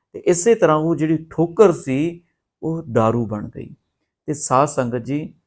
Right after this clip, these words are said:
ਜੇ ਅਸੀਂ ਗੁਰੂ ਤੇ ਭਰੋਸਾ ਹੈ, ਇੱਕ ਤੇ ਭਰੋਸਾ ਹੈ, ਇੱਕ ਦੀ ਬਾਂਹ, ਇੱਕ ਦੇ ਚਰਨਾਂ ਦੇ ਵਿੱਚ ਅਸੀਂ ਰਵਾਂਗੇ, ਹੋਰ ਕਿਸੇ ਦਾ ਆਸਰਾ ਅਸੀਂ ਨਹੀਂ ਤੱਕਦੇ, ਤਾਂ ਸੱਚ ਜਾਣਿਓ, ਗੁਰੂ ਸਾਡੀ ਬਾਂਹ ਜ਼ਰੂਰ ਫੜੇਗਾ, ਗੁਰੂ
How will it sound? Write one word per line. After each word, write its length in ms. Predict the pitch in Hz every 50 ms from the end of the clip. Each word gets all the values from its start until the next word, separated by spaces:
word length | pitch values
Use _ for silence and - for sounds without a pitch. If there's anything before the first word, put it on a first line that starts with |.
| _ _ _ _ _ -
ਜੇ 300 | 113 110 139 160 156 -
ਅਸੀਂ 300 | 147 - - 160 165 170
ਗੁਰੂ 340 | 170 - - 120 127 131 143
ਤੇ 160 | 147 - 156
ਭਰੋਸਾ 560 | 151 156 139 123 107 98 - - 143 139 139 139
ਹੈ, 120 | 139 143
ਇੱਕ 280 | - - 151 - - -
ਤੇ 140 | - 156
ਭਰੋਸਾ 460 | 147 - - 120 107 104 - - 131 127
ਹੈ, 80 | 131
ਇੱਕ 200 | 127 127 - 127
ਦੀ 140 | 117 135 127
ਬਾਂਹ, 440 | 104 101 110 113 127 147 151 143 - - _ _ _ _ _ _ _ _ _ -
ਇੱਕ 200 | 151 143 - 170
ਦੇ 120 | 147 170
ਚਰਨਾਂ 400 | 165 165 151 127 117 120 120 120
ਦੇ 100 | 117 123
ਵਿੱਚ 220 | 113 113 117 - 117
ਅਸੀਂ 460 | - - - 131 135 135 139 - - _ _ _ _ _ _ _ _ _ _ _ _ - 120
ਰਵਾਂਗੇ, 640 | 120 120 123 147 170 180 170 131 117 101 104 - _ _ _ _ _ _ _ _ _ _ _ _ _ _ _ _ _ _ _ _ _ _ _ _ _ _ -
ਹੋਰ 180 | 131 147 156 156
ਕਿਸੇ 280 | - 151 - - 143
ਦਾ 140 | 127 135 123
ਆਸਰਾ 280 | 120 120 - - 123 120
ਅਸੀਂ 220 | 117 - - 123
ਨਹੀਂ 300 | 113 110 113 190 180 170
ਤੱਕਦੇ, 500 | 160 117 107 120 110 113 113 117 117 117 - _ _ _ _ _ _ _ -
ਤਾਂ 80 | 131 120
ਸੱਚ 380 | - - - 156 156 156 151
ਜਾਣਿਓ, 600 | 117 117 110 107 107 107 110 117 123 127 135 147 - _ _ _ _ _ _ _ -
ਗੁਰੂ 280 | 107 113 123 123 131 135
ਸਾਡੀ 400 | 127 - - 117 98 110 117 117
ਬਾਂਹ 280 | 113 110 107 104 107 101
ਜ਼ਰੂਰ 320 | 104 104 101 113 131 135
ਫੜੇਗਾ, 680 | - - 120 117 120 120 110 117 117 120 123 123 - _ _ _ _ _
ਗੁਰੂ 520 | - 127 120 127 131 135 143 143 147 160